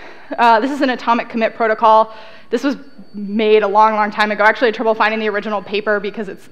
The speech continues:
really just that fundamentally part of, uh, distributed systems and computer science. Um, but basically what you do, if you go back to our example, it's aptly named because it has two phases.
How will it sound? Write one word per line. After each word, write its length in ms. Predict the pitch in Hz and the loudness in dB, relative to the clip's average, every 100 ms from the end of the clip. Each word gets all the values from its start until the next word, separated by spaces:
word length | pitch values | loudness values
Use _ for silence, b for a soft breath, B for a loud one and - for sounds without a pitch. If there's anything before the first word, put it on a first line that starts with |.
| 196 | -10
really 240 | 208 202 | -6 -6
just 180 | 185 190 | -8 -4
that 220 | 190 185 - - - | -2 -2 -4 -20 -4
fundamentally 520 | 220 208 196 202 196 | -2 -2 -4 -6 -6
part 180 | 190 196 | -4 -6
of, 100 | 190 - - - | -6 -14 -12 -4
uh, 240 | 208 190 | 0 0
distributed 320 | 196 220 208 | -4 -6 -6
systems 280 | 208 220 208 | -6 -10 -10
and 80 | 196 | -10
computer 200 | 202 196 | -8 -2
science. 380 | 302 330 311 311 B B B B B | 2 4 4 -2 B B B B B
Um, 380 | 277 269 247 233 | 4 6 6 2
but 100 | 240 | 4
basically 400 | 440 440 440 262 | 4 4 2 2
what 160 | 240 185 | 2 0
you 100 | 226 | -4
do, 340 | 190 202 220 | -6 -4 -2
if 100 | 370 | -2
you 60 | 220 | -4
go 80 | 202 | -2
back 160 | 185 - | -2 -2
to 60 | |
our 80 | 202 | -4
example, 460 | 214 294 311 330 320 - | 0 0 4 2 2 -8
it's 140 | 220 | -4
aptly 320 | 208 202 214 | 0 0 0
named 280 | 226 320 302 | 2 4 4
because 200 | 262 226 | 0 -2
it 80 | 220 | -2
has 160 | 226 - | -2 -6
two 140 | - | -6
phases. 500 | - 269 247 240 | -2 0 2 2